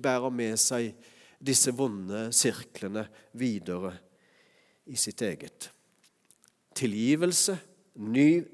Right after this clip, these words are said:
oppreisning og nytt liv, det er der håpet ligger.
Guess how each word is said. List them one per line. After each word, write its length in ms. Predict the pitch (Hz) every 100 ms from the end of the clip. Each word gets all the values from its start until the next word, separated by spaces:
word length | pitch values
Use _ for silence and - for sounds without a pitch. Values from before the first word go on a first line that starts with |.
| - _ _ _ _ -
oppreisning 800 | 135 - 165 175 - 196 202 208 - - _ _ -
og 100 | 120 131
nytt 180 | 135
liv, 320 | 135 170 220 190 - _ _ _ _ _ _ _
det 100 | 127
er 100 | 117
der 140 | 107 104
håpet 320 | 92 - 98
ligger. 420 | 85 78 69